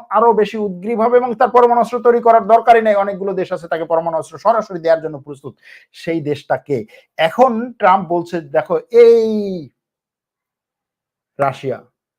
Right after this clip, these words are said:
তুমি ইরানকে পরমাণু অস্ত্র দিও না ভাই, তোমার হাতে ধরি, পায়ে ধরি, এই জিনিসে আর আইসো না।" ট্রাম্প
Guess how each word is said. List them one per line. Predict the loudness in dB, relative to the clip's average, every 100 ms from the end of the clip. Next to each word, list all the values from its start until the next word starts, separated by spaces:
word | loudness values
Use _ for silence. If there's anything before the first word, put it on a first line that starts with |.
| _ _ _
তুমি | -6 -4 -4 -8 -12 _ -6
ইরানকে | -4 -4 -6 -8
পরমাণু | -4 -4 -4 -8
অস্ত্র | -10 -10 -12
দিও | -6 -4 -4
না | -4
ভাই, | -6
তোমার | -6 -10 -6
হাতে | -4 -4
ধরি, | -4 -6
পায়ে | -4 -6 -6
ধরি, | -12 -16 -10
এই | -10
জিনিসে | -8 -12 -10 -8
আর | -6
আইসো | -8 -12
না।" | -18 -20 _ _ _ _ _ _ _ 0
ট্রাম্প | 4 4 2